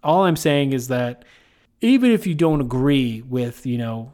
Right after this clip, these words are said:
the pain or the mistakes that the other party is saying, it's still important to validate, you know, recognize those other person's feelings. Or you can have a narcissistic parent like me, and it's never gonna happen. That's completely impossible. <laughs>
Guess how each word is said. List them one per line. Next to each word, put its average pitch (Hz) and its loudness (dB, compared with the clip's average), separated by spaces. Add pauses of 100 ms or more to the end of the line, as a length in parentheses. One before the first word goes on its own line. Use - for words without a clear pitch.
the 120 -10
pain 143 0
or 127 -2
the 113 -8
mistakes 131 -4
that 123 -6
the 123 -4
other 131 -2
party 131 -2
is 117 -8
saying, 165 0
it's - -12
still 143 0
important 127 -4
to 123 -6
validate, 123 -4 (100)
you 120 -10
know, 117 -6
recognize 135 -2
those 135 -2
other 143 0
person's 160 -4
feelings. 147 -6 (760)
Or 220 4
you 240 0
can 175 -2
have 170 2
a - -2
narcissistic 143 -4 (480)
parent 131 -2
like 131 -4
me, 127 -4
and 110 -12 (640)
it's 143 -2
never 156 2
gonna 147 2
happen. 139 0
That's 127 -6
completely 131 -2
impossible. 120 -6
<laughs> - -8